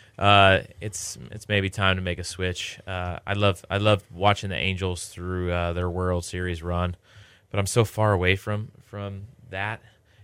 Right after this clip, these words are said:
It's hard to even, it's hard to be on top of it. So I've honestly been, like, out of baseball because there's no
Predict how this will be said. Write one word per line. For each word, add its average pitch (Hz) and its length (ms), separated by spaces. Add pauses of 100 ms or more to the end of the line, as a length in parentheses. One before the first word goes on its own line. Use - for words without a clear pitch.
It's - 140
hard 107 220
to 104 40
even, 98 260
it's - 160
hard 101 220
to 95 60
be 90 220
on 87 140
top 82 220
of 76 100
it. 73 120
So 98 100
I've 90 200
honestly 95 340
been, 87 220
like, 87 200
out 92 200
of 85 120
baseball 87 460
because 85 600 (320)
there's 92 180
no 95 460